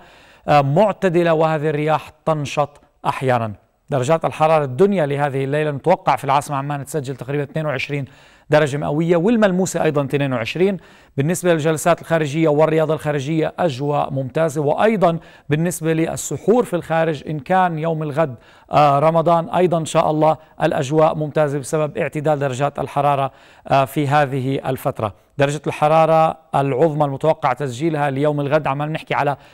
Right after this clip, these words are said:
خمسة وثلاثين درجة مئوية، أجواء، آه، حارة نسبيا، أربعة وثلاثين هي درجة الحرارة الملموسة.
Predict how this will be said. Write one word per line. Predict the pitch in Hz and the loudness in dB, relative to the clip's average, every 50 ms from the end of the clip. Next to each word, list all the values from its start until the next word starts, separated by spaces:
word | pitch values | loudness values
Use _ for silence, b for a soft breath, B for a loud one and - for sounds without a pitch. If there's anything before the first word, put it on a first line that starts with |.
| b b | b b
خمسة | - - 185 180 - - 170 | -4 -2 -2 -2 0 -2 -2
وثلاثين | 151 - 156 151 139 160 156 147 | 0 0 0 0 0 -2 -4 -2
درجة | 135 147 143 139 120 131 | -2 -2 -2 -2 -4 -6
مئوية، | 147 - 139 143 143 139 147 156 151 | -6 -4 -2 -2 0 0 0 -2 -2
أجواء، | 117 120 139 143 143 - - - - | -4 0 0 2 2 0 -2 -4 -4
آه، | 147 139 139 123 | -2 -2 -2 -2
حارة | - - 151 151 151 147 143 | -2 0 2 2 2 2 -2
نسبيا، | 147 139 - - 143 151 151 156 151 | -4 -6 -8 -6 -4 -2 -2 -2 -2
أربعة | - - 170 170 151 156 139 147 | -2 -4 -4 0 2 2 2 2
وثلاثين | 143 - 147 147 143 - 160 151 139 | 0 -2 -6 -6 -4 -4 -4 -4 -4
هي | 135 143 143 139 b b b b b b b - | -4 -6 -6 -6 b b b b b b b 0
درجة | 151 156 143 156 156 147 151 | 0 0 2 -2 -2 -2 -4
الحرارة | 151 - - 151 151 151 147 143 147 160 | -4 0 0 0 2 2 0 0 0 -2
الملموسة. | 151 151 151 147 143 147 156 156 143 - 156 156 | -2 -2 -2 -2 -2 -2 -2 -4 -4 -4 -6 -6